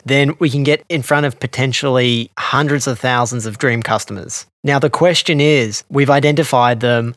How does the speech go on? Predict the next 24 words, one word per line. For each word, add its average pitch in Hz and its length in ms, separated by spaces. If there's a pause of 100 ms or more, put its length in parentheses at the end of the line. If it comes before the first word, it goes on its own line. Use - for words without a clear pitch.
What 147 160
are - 20
we 185 140
actually 165 240
gonna 147 160
do 135 400
with 120 180
our 123 160
list 123 240
of 120 80
our 117 140
Dream 123 240
one 127 100
hundred? 107 400 (300)
And 143 120
the 151 120
answer 196 300
to 165 120
that 131 380 (120)
is 131 280
to 135 240 (160)
dig 170 420
your 151 260
well 123 480